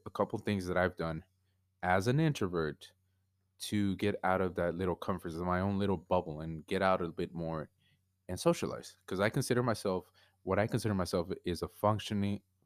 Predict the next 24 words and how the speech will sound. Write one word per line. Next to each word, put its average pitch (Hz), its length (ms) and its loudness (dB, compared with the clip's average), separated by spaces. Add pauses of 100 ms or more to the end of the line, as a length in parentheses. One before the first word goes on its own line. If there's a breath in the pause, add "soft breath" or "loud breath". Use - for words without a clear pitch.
(180)
functional, 104 720 0 (1000)
uh, 82 560 -2
introvert 85 640 -6 (880)
and 85 340 -8
a 80 60 -8
confident 95 560 0
introvert. 71 520 -8 (2500)
But 110 120 -2
it 104 100 0
took 101 140 -4
me 98 100 0
some 92 180 -4
time 101 180 0
to 101 40 0
get 143 220 2
there. 87 140 0
So 90 340 -2 (260)
how - 160 0
do 98 160 6
I, 107 160 6 (200)
how 127 220 4
do 156 200 4
I 107 500 0 (240)
overcome 92 640 -4